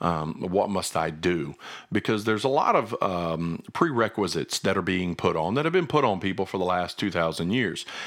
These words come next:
Since Jesus came and was crucified and rose from the dead, um, the, the simple question has been, "What do I need to do for salvation?"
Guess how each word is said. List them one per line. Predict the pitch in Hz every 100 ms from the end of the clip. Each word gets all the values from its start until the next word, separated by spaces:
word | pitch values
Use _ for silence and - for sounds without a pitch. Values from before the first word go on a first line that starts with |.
| -
Since | - 135 131
Jesus | - 117 143 123 110
came | - 95 92 135
and | 107 87
was | 90 85 85 - -
crucified | 113 92 90 82 82 104
and | 95 82 85 90
rose | 104 104
from | 95 90
the |
dead, | 80 80 80 - - - -
um, | 92 82 82 -
the, | 92 98 92 -
the | 98
simple | 104 165 170
question | - 107 - 123
has | 95
been, | 90 87
"What | 95 98
do |
I | 101
need | 101 101
to | 92
do | 131 113 110
for | - 107
salvation?" | 104 104 117 120 - -